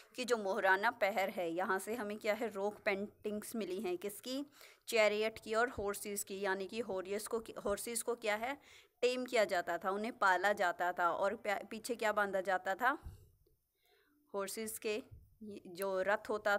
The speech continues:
था उसकी भी हमें पेंटिंग्स मिली हैं। ये मतलब अलग-अलग जो डिस्कवरीज हुई हैं, अलग-अलग जो चीज़ें मिली हैं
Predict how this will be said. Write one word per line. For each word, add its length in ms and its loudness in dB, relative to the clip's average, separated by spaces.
था 60 2
उसकी 300 -2
भी 120 -4
हमें 220 -4
पेंटिंग्स 500 -6
मिली 220 -6
हैं। 160 -10
ये 220 -4
मतलब 360 -4
अलग-अलग 560 2
जो 140 -4
डिस्कवरीज 680 -6
हुई 220 -4
हैं, 120 -2
अलग-अलग 420 0
जो 100 -6
चीज़ें 360 -8
मिली 280 -6
हैं 200 -10